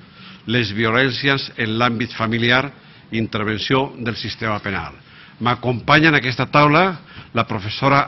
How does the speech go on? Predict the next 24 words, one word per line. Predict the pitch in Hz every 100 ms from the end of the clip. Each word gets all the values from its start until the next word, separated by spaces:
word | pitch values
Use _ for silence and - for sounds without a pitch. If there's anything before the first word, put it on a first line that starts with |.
| 117
Anna | 117
Delgado, | 117 113 123 143 151
que, | 113
com | 107
sabeu, | 107 113 120 117
és | 107
la, | 110 104 90
la | 92
degana, | 104 120 98
la | 95
directora | 104 - 127 110
dels | 101 -
Estudis | 101 - 120
de | 104 107
Dret | 117 - - - - - 117
i | 110
Ciència | 127 127 131 120
Política | 113 131 120 113 101
de | 98
la | 98
Universitat | 98 98 110
Oberta | 113 110 113
de | 101
Catalunya, | 113 127 139 147